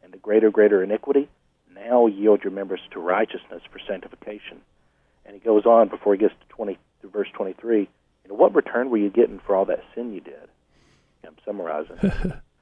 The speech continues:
Speaker 1: You know, and, and, and I, I realize this myself in my own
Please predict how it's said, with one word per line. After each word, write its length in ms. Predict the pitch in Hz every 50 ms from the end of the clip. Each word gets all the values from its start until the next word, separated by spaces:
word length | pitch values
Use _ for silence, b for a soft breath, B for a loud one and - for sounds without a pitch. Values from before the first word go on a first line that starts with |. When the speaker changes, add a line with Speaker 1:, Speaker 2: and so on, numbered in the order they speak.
| _ _ _ _
Speaker 1:
You 100 | 113 117
know, 200 | 117 120 120 117 _ b b b b b
and, 320 | 139 - - 160 156 - -
and, 280 | - 151 131 127 - -
and 180 | 143 123 120 -
I, 220 | 117 131 165 170 147
I 140 | - 127 147
realize 420 | 170 170 160 139 120 117 110 107 101
this 200 | - 110 - -
myself 480 | 107 101 101 - - 160 170 170 - 113
in 80 | 104
my 80 | 107 90
own 180 | 117 123 120